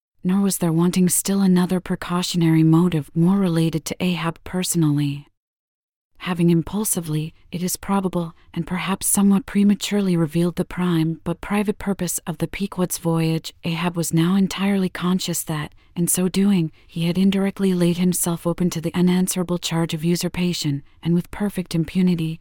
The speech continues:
both moral and legal, his crew, if so disposed, and to that end competent,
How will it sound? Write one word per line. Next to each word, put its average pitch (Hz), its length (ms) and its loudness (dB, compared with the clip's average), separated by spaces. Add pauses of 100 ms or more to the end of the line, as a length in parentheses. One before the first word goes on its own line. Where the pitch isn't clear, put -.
(140)
both 170 220 -4
moral 170 420 4
and 165 200 4
legal, 165 400 -2 (180)
his - 220 -10
crew, 202 360 0
if - 140 -8
so - 200 0
disposed, 175 720 -2 (200)
and 165 140 -2
to 170 80 -6
that 170 220 -2
end 175 200 2
competent, 165 640 -2